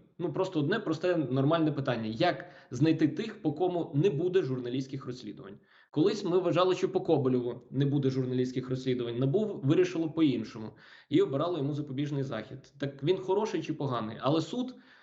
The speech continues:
не обрав йому запобіжний захід, тримання під вартою чи заставу.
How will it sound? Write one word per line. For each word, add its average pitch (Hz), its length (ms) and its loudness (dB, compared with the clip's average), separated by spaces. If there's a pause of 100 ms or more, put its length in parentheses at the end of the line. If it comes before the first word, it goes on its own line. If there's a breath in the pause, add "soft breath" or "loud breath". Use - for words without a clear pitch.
(120)
не 180 180 4
обрав 170 320 2
йому 135 180 2
запобіжний 135 500 2
захід, 139 420 0
тримання 139 340 4
під 147 160 2
вартою 165 380 4
чи 151 380 4
заставу. 104 560 -4